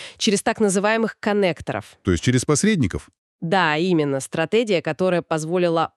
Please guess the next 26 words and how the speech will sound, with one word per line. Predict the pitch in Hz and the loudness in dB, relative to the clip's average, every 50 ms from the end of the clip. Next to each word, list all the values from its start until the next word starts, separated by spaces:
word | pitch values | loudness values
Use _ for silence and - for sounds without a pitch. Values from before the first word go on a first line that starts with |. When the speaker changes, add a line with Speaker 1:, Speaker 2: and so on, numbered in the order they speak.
| _ - | _ -2
Speaker 1:
полностью | 208 208 208 214 220 202 175 156 - - - 151 143 - - | 0 2 2 2 2 0 0 -2 -4 -4 -4 -4 -4 -2 -4
обойти | 160 147 151 151 151 143 - 180 185 185 180 _ _ _ _ _ - | -2 -2 0 -2 -2 -4 -4 -4 -4 -4 -4 _ _ _ _ _ -4
привычный | 262 262 240 233 233 - - 226 | -2 0 0 0 0 0 0 0
маркетинг. | 202 208 196 185 175 - - 147 - - 139 135 - | 2 2 2 0 -2 -4 -6 -6 -4 -4 -6 -4 -6
И, | - - 180 185 190 185 185 180 - | -6 -4 -2 0 0 0 0 -2 -4
знаешь, | 160 151 139 185 208 247 247 175 | -6 -2 0 2 2 2 0 -2
для | 143 160 160 156 | -2 -4 -2 0
любого, | 165 175 170 165 202 220 202 175 170 | 0 -2 -2 0 2 2 2 2 -2
кто | - - 175 165 | -4 -2 -2 -2
изучает | 156 147 165 143 - - 190 170 165 - 180 | -2 -2 -4 -4 0 0 2 2 2 2 0
новую | 180 175 151 160 160 147 | 0 0 0 0 -2 0
экономику | - 180 165 170 175 170 160 156 - 160 | 0 -2 0 0 0 0 0 0 0 -2
автоматизации, | 147 - - 160 156 143 - 160 156 202 247 285 - - 175 139 _ _ _ _ _ - | -4 -2 -2 -4 -2 -2 -2 -2 0 0 0 0 -2 -6 -8 -8 _ _ _ _ _ -4
это | 170 165 - | -2 -2 -2
буквально | 160 156 - - 156 170 175 190 208 196 | -4 -4 -4 0 0 2 2 2 0 0
пошаговое | - 175 156 - - 151 151 160 160 180 185 | 0 -2 -2 0 -2 -2 -2 -2 -2 0 -2
руководство. | 202 - 262 277 247 190 156 143 - - - 139 123 - _ _ _ - | 0 0 -2 -2 0 0 -2 -4 -6 -10 -10 -10 -10 -10 _ _ _ -14
Speaker 2:
Сто | - - - - 117 | -10 -6 2 2 2
процентов. | 104 117 120 110 - 147 101 76 - - - - _ _ _ - - - - - - | 4 4 2 2 4 2 2 2 0 -4 -14 -16 _ _ _ -20 -20 -20 -20 -20 -14
Слушай, | - - 156 160 - - 85 64 - _ _ _ - | -4 0 0 2 2 2 0 -2 -2 _ _ _ -4
ну, | - 101 113 117 - _ _ | 0 0 0 0 -2 _ _
фундамент | - - - 117 110 104 98 143 156 147 135 113 - | -14 -6 0 2 2 4 4 4 4 6 4 4 2
вообще | 120 113 - - - 160 | 0 0 0 2 4 4
любого | 127 113 101 95 110 147 143 113 98 | 6 4 4 4 2 2 2 2 2
жизнеспособного | 76 87 101 85 95 95 - - 104 98 - 135 117 98 98 95 92 | 2 0 0 2 2 0 0 0 -2 0 0 0 2 2 2 2 2
продукта — | 87 - 101 113 139 196 180 - - 92 - | 2 0 0 2 2 0 0 2 0 0 0